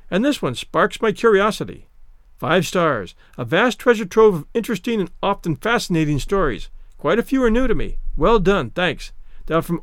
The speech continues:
Oro de Dio, Apple Podcast, U S. And this one, five stars. "Tim from Austria. Simply my favorite podcast and podcaster. Well done." Down from Sheeby Little Annoying, Apple Podcast, U S.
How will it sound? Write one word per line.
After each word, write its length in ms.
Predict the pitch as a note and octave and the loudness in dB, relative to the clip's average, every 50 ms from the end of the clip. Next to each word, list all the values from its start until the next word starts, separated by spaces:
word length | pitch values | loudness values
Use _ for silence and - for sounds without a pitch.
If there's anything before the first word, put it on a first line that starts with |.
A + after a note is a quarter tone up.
| - | -4
Oro 340 | - E3+ F#3+ G#3+ A#3 A#3 A3+ | 0 2 4 6 6 6 4
de 160 | F#3 G3+ A3+ | 2 0 -2
Dio, 420 | F3+ C#3 D3+ A3+ A#3+ G#3+ E3+ C3 A#2+ | -2 0 0 2 4 4 2 2 0
Apple 240 | B2+ C#3 - D3+ A#2+ | -2 -4 -6 -8 -6
Podcast, 540 | - D#3+ F3 D#3+ - - E3 E3+ E3+ - - | -4 -2 -2 -2 -2 -2 -4 -2 -2 -4 -6
U 320 | - G2 G#2+ C#3 D#3+ D#3+ | -10 -8 -4 -2 -2 0
S. 320 | D#3 C#3 A2 - - - - - - - - - - - - - - - - - - | -2 -2 -4 -8 -10 -14 -14 -16 -16 -18 -18 -18 -18 -18 -18 -18 -18 -18 -12 -4 0
And 120 | D3+ G3+ | 2 2
this 160 | B3+ C4 - | 2 2 0
one, 140 | G3 D3 A#2+ | -2 -4 -4
five 320 | - - C3+ D#3+ F#3 F#3 | -2 0 2 2 2 2
stars. 380 | - - A3+ A#3+ A#3 G#3+ E3+ B2+ | 2 2 0 2 2 0 -2 -4
"Tim 320 | - - - G#3+ A#3+ B3 | -2 0 2 2 2 2
from 160 | - A#3 A3 G3 | 0 -2 -2 0
Austria. 540 | F3+ F#3+ G#3+ G#3 - D#3+ B2+ G#2+ D2+ - - - - - - | 0 0 0 0 -2 -4 -6 -6 -6 -10 -14 -20 -20 -18 -12
Simply 340 | - - A#3 B3 - - G#3+ | -4 0 0 0 2 2 0
my 160 | F#3 E3+ D3 | 2 2 0
favorite 400 | - - E3+ F#3 G3+ A3+ A3 D#3+ | 0 2 2 2 2 2 2 2
podcast 600 | - G3+ G#3+ G#3+ - - A3 A3+ A3+ G#3 - - - - - | 2 2 2 2 2 2 2 2 2 2 0 0 -2 0 2
and 180 | F#3 G#3+ G3+ - | 2 2 2 2
podcaster. 760 | G3 G#3 G#3+ G3+ - - A3 B3 B3+ - - - A2+ E2 - - - - - - | 2 2 2 0 0 0 0 0 0 -2 -4 -6 -8 -8 -10 -14 -18 -18 -12 -6
Well 220 | - D3 F#3 G#3+ G3 | 0 2 2 2 2
done." 320 | D3+ E3 D3+ A#2+ F#2+ E2+ - - - - - - - - - - | 2 0 0 0 -2 -4 -4 -4 -4 -6 -8 -12 -14 -16 -12 -6
Down 220 | - E3 F#3 G#3 F#3+ | 0 2 2 2 2
from 180 | - F3+ E3 | 0 -2 -2
Sheeby 400 | B2+ - - C4 C#4+ C4+ B3 B3+ | 0 0 2 4 4 4 4 4
Little 220 | A3+ A#3+ A#3+ A3+ A3 | 2 2 4 4 4
Annoying, 460 | G#3 G#3+ G#3+ G#3 G3 F3 D#3 C#3 C#3 | 4 4 4 4 4 2 0 0 -2
Apple 260 | D#3 E3 - F#3 D#3+ | -2 -2 -2 -2 0
Podcast, 560 | C3 D#3 E3+ D#3+ C3 - E3 D#3 D3 B2+ - - | 0 0 0 0 0 -2 -2 -2 -2 -2 -6 -10
U 380 | C#3 G#2+ G#2 A#2+ D3 E3+ F3 D#3 | -14 -10 -6 -2 0 0 2 0
S. 300 | C#3 B2 G2 - - - | 0 -2 -4 -8 -10 -12